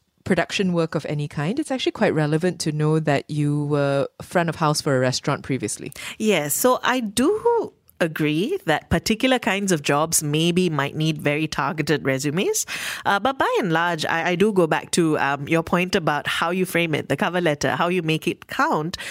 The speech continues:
Speaker 2: can go a long way. Uh, but Melon also, uh, disagreeing with the initial premise, saying, "Kids, take it from an internet auntie.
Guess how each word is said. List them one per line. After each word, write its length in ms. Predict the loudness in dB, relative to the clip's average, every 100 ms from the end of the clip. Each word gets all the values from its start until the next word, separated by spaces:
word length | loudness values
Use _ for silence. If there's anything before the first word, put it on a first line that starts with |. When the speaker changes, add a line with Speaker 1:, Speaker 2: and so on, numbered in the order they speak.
| -12 -8
Speaker 2:
can 260 | -2 -2 0
go 240 | 2 2
a 80 | 2
long 300 | 2 0 0
way. 340 | 0 0 -2 -6 -10 -6 -2
Uh, 160 | 0
but 240 | 0 -2 0
Melon 480 | 0 2 2 -2 -4
also, 520 | 0 0 0 0 0 0
uh, 180 | 0
disagreeing 640 | 2 0 2 0 0 0 0
with 160 | 0
the 100 | 0
initial 300 | -2 -2 -2
premise, 340 | -2 -2 -2 0
saying, 280 | 0 -2
"Kids, 360 | 0 0 0 -4 -14 -16 -2
take 180 | 0 2
it 100 | 0
from 140 | 0
an 100 | 2
internet 380 | 0 0 0 2
auntie. 500 | 0 0 -2 -2 -4